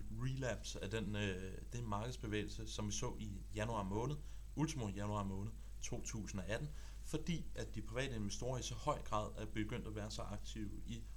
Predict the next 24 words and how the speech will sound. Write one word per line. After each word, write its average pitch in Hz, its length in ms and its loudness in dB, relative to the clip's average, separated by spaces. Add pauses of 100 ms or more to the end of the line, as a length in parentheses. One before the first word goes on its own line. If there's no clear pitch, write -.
(140)
optionsmarkedet. - 840 -2 (640)
Og 101 120 -2
det 151 140 6
vi 175 40 4
så 165 140 2
så - 400 0 (460)
der 120 160 2
tilbage 110 380 0
i 98 320 0
januar 104 320 2
måned 107 340 4 (180)
to - 180 -2
tusind 107 340 -2
og 90 60 0
atten, 123 280 0 (320)
jamen 101 140 2
det 107 100 2
var, 143 120 4
at 104 200 2
S 104 40 -2
and 107 80 -2
P 135 220 0
fem 113 140 2
hundrede, 143 300 2